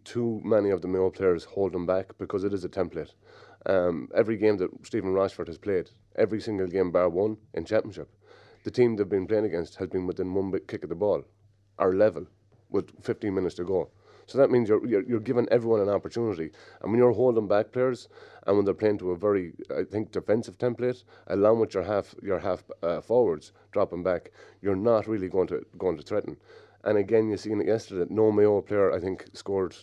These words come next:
two points. Um, last year was the same. Um, Killian O'Connor was held to one point, um, from play yesterday. It's, um, it's a, r-, a restrictiveness, and I, I, I, I do feel that we didn't, and we should have, rested the likes of Andy Moran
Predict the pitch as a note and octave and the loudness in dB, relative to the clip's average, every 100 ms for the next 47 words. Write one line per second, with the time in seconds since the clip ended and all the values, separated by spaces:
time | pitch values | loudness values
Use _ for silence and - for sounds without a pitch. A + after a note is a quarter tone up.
0 | _ - G#2 A2 G#2+ F2 - _ - E2+ | _ -8 -4 0 0 -2 -14 _ -4 -2
1 | F2 D#2+ G#2+ G#2+ - G#2+ G2+ E2+ A#2 G#2+ | 0 0 2 2 -2 -8 -8 -8 -4 -4
2 | D2 _ _ _ _ _ - F2+ E2+ E2+ | -4 _ _ _ _ _ -6 -2 0 -2
3 | D#2+ - G#2+ G2+ F#2 F2 G2+ F#2+ F2 G2 | -6 -6 -2 0 0 0 0 0 -2 -4
4 | F2 F2 G#2 G#2 F#2 E2 - _ _ - | -4 -4 -4 -2 -2 -4 -6 _ _ -20
5 | - - - - F2 F2 D#2+ - F2 F2+ | -20 -20 -20 -10 -6 -4 -4 -6 -6 0
6 | F2+ F2 D#2+ F2 E2 - F2+ - F#2 F2+ | 0 0 -4 -6 -6 -4 -6 -4 -2 -2
7 | E2 C#2+ _ - - - - B2+ B2+ C3+ | -2 -8 _ -20 -20 -20 -2 0 0 0
8 | C3 - G2+ E2+ A2 - D3 A#2+ B2+ A#2+ | 0 0 0 -2 -2 -2 -2 0 -2 0
9 | - G#2+ G2 D#2+ G2 - - - F#2 F#2 | 0 2 2 2 0 -2 -16 -4 0 0
10 | F#2 G#2+ G2 B2+ A#2 B2 G2+ D#2+ G2 F2+ | 2 0 0 -4 0 0 0 -2 -4 -4
11 | F2+ F2+ A2+ F#2+ F2+ - - _ - - | -6 -6 -6 -4 -6 -10 -20 _ -20 -20
12 | - - G2+ G2 - B2 F#2 F2 D2+ F#2 | -6 -2 0 0 0 0 0 -2 -2 2
13 | A2 G#2 G2 G2+ G2 G#2 G2+ G2 F#2+ F#2+ | 2 0 -6 -2 -2 -2 0 0 0 0
14 | G2+ G#2+ | 0 0